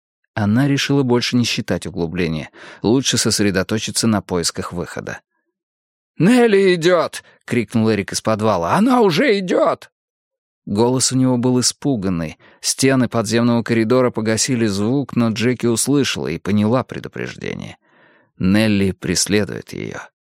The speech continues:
Джеки ускорила шаг, обогнула стул и пошла дальше. Пальцы задели какие-то полки. Что-то загремело за спиной, и Джеки едва не закричала от страха.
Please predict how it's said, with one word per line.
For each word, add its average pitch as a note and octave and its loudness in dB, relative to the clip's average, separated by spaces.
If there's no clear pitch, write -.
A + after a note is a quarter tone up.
Джеки C3 0
ускорила B2 2
шаг, - -4
обогнула A#2 0
стул B2 0
и - -4
пошла G2 0
дальше. G#2 -2
Пальцы A2+ 0
задели G#2+ 0
какие-то F#2+ -2
полки. - -6
Что-то - -4
загремело A2+ 2
за A2+ 0
спиной, G#2+ 0
и G2+ 0
Джеки G#2 -2
едва G#2 2
не G#2+ 0
закричала G2 -4
от - -8
страха. - -6